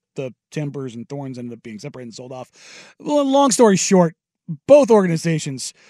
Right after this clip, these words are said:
can't stay out of their own way, and the central theme of this is, continues to be Merritt Paulson.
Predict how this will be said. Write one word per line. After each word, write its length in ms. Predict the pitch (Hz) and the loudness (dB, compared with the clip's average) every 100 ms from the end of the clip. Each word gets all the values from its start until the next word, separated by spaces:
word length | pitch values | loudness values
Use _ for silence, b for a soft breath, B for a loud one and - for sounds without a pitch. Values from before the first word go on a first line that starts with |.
| b b b b b _ _ - | b b b b b _ _ -2
can't 260 | 208 208 - | 2 2 2
stay 140 | 196 | 0
out 60 | 196 | 2
of 40 | |
their 100 | 180 | 0
own 160 | 185 175 | 0 0
way, 260 | 175 185 | -2 0
and 160 | 170 160 | -2 -4
the 120 | 151 | -6
central 380 | 147 202 185 165 | -4 -2 0 -2
theme 180 | 170 160 | -4 -4
of 80 | 143 | -4
this 180 | 147 | -8
is, 200 | 151 139 - | -8 -12 -12
continues 480 | - 151 160 139 127 | -10 -6 -4 -6 -10
to 80 | 135 | -14
be 120 | 120 | -14
Merritt 260 | 110 98 - | -14 -16 -20
Paulson. 360 | 92 - _ | -20 -20 _